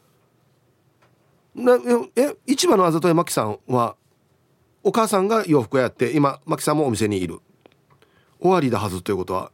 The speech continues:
継ぐ気あんまりないってことですかね。あらららら。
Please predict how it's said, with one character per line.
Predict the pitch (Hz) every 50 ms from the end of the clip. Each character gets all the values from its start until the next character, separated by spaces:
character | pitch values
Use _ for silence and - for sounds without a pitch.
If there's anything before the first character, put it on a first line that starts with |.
| _ _ _
継 | - - 170
ぐ | 165 160
気 | - 147
あ | 107 98
ん | 107
ま | 107 113
り | 113
な | 107 104 104 113
い |
っ | 120
て | - -
こ | 95 90 87
と | 87
で | -
す | -
か | - -
ね。 | 82 80 - _ _ _ _ _ _ _ _ _ _ _ - - - - -
あ | - - 95 107
ら | 110 131 131 113
ら | 90 - 127 147
ら | 127 98 92 87
ら。 | 85 107 110 98 82 -